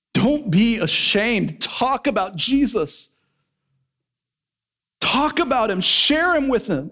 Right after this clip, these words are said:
others. Instead of being ashamed, we need to embrace that suffering that's gonna come our way. And we're gonna walk with Christ as we do. And as we walk with Christ,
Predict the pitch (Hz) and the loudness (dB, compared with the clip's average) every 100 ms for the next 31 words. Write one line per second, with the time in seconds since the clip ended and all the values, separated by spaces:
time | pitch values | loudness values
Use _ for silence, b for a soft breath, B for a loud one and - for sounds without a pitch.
0 | - 202 170 135 - - - _ _ _ | -4 -2 -2 -4 -6 -6 -10 _ _ _
1 | _ _ _ _ _ _ _ _ - 214 | _ _ _ _ _ _ _ _ -2 0
2 | - 294 269 262 247 196 254 240 214 233 | 0 0 0 2 2 2 0 2 2 2
3 | 226 214 208 180 175 196 226 - 151 - | 0 2 0 2 0 0 -2 -2 -4 -4
4 | - 196 233 170 165 - 165 - 196 185 | -4 -4 -4 -2 -2 -4 -6 -6 -4 -2
5 | 151 131 151 147 127 - _ _ _ _ | -4 -4 -8 -8 -10 -14 _ _ _ _
6 | _ _ _ _ _ _ _ _ _ 185 | _ _ _ _ _ _ _ _ _ -2
7 | 170 170 160 190 - 180 - - 160 - | 0 0 -2 -2 -2 -4 -4 -4 -4 -4
8 | 143 - 123 131 127 107 107 _ _ _ | -6 -4 -4 -4 -4 -10 -18 _ _ _
9 | _ _ _ _ _ _ - 196 185 - | _ _ _ _ _ _ -6 -4 -4 -2
10 | 220 254 - 208 185 165 175 196 - 190 | 0 0 -2 -2 -2 0 0 -2 -2 -4
11 | - - 214 156 123 - - - | -4 -6 -4 -4 -6 -6 -6 -8